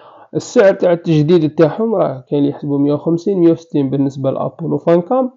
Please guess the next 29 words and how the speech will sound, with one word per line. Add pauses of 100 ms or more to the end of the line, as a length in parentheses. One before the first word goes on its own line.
(380)
وثلاثمية
حتى
ثلاثمية
وخمسين
بالنسبة (540)
لأبولو
فور
ايفر. (600)
داكور،
هانا
تفهمنا. (640)
بالنسبة
لل
اي
بي
تي
في
الجديد
اللي
كاينو
في
ال
ار
اس (140)
سي
خمسة
وخمسين (100)
دبليو
في،